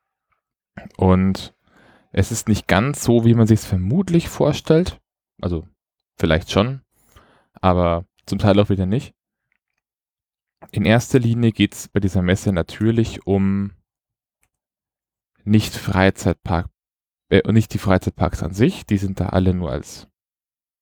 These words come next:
Anwesende, die sich umschauen, sondern die, die Werbung treiben, sind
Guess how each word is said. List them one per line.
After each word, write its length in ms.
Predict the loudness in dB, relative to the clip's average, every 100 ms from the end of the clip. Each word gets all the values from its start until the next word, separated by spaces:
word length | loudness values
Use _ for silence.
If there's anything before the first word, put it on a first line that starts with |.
| _ _ _ -6
Anwesende, 800 | 0 2 4 2 2 2 2 2 0
die 200 | -4 -4
sich 220 | -4 -2
umschauen, 480 | -2 -2 0 0 0 -6 _ _ _
sondern 340 | 0 4 4
die, 160 | 4 2
die 160 | 4 4
Werbung 400 | 4 4 -2 -6
treiben, 840 | -2 2 4 2 -2 -8 -10 -14
sind 640 | -16 0 2 2 -2 -10